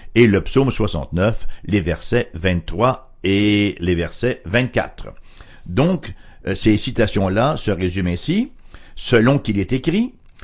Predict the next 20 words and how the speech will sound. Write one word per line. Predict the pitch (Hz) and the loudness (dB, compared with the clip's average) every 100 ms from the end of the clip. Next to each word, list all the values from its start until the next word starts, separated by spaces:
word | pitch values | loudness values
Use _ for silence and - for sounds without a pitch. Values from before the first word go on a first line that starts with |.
| - - | -18 -12
Dieu | 101 90 175 | -6 6 8
leur | 151 120 107 | 10 8 6
a | 104 | 4
donné | 113 113 120 - | 6 6 4 4
un | 101 101 | 2 4
esprit | 101 - 104 95 | 2 0 0 2
d'assoupissement, | 82 90 82 101 85 80 - 104 156 220 - - - | 2 2 0 -2 -4 -6 0 4 4 4 -2 -20 -14
des | 82 104 | 0 6
yeux | 156 113 117 151 | 6 6 4 4
pour | 107 | 4
ne | 98 | 2
point | 82 87 85 | 0 -2 0
voir | 101 127 170 139 - - - | 2 2 0 -4 -8 -8 4
et | 120 | 4
des | 107 107 107 | 6 4 4
oreilles | 104 143 139 | 2 2 2
pour | 104 | 2
ne | 101 | 2
point | 90 123 98 | 2 0 0
entendre | 95 92 143 214 - | -2 0 0 0 0